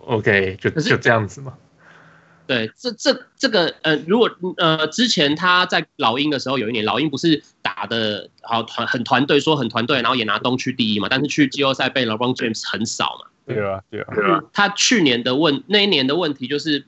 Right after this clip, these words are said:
Speaker 2: Bud 整个系列赛都没有任何老鹰的，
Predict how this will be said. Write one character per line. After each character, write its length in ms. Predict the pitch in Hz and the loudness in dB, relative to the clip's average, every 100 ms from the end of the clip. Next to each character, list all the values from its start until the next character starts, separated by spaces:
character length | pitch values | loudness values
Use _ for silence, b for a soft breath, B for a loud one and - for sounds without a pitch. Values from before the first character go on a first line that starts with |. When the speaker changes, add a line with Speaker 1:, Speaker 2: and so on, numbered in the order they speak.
| - | -2
Speaker 2:
Bud 240 | 190 143 - | 0 0 -6
整 240 | - 120 | -6 -4
个 80 | 120 | -4
系 240 | - 180 160 | -2 0 0
列 160 | 147 | 0
赛 420 | 143 151 113 98 - | 0 -2 -2 -4 0
都 140 | 185 | 0
没 140 | 170 143 | 2 0
有 160 | 117 | 0
任 220 | 135 143 | -2 -4
何 260 | 107 101 101 | -6 -10 -12
老 260 | 104 95 95 | -6 -4 -2
鹰 120 | 120 | -2
的， 360 | 131 107 90 | 0 0 -2